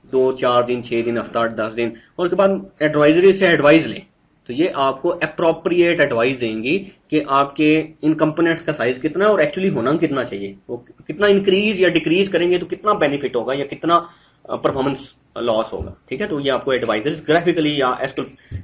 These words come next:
एसक्यूएल में views के through भी query करके देख सकते हैं। तो देख लेते हैं जरा हमारी इस डेटाबेस में इस वक्त advisories अगर मेमोरी management manual है तो।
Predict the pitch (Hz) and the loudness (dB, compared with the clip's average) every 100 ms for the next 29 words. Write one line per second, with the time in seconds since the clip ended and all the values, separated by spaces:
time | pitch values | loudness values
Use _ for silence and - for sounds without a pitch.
0 | - - 139 131 117 127 139 139 123 123 | -8 -6 -2 -2 -2 -2 -2 -2 -4 -6
1 | 120 113 107 104 - 101 98 - 101 95 | -6 -8 -8 -10 -12 -12 -14 -14 -20 -20
2 | _ _ _ _ _ 139 127 - - _ | _ _ _ _ _ -4 -4 -4 -14 _
3 | - _ - 120 120 117 - 135 139 123 | -20 _ -20 -6 -4 -2 -2 0 -2 -4
4 | - - - - 92 - - 104 117 117 | -8 -20 -20 -20 -20 -20 -12 -8 -8 -6
5 | 117 117 117 117 110 104 - - 110 104 | -6 -6 -8 -10 -12 -12 -16 -12 -6 -4
6 | 98 101 110 107 107 104 110 110 104 104 | -6 -8 -10 -10 -8 -8 -8 -8 -10 -10
7 | 107 104 98 110 117 98 - | -10 -10 -10 -10 -10 -12 -14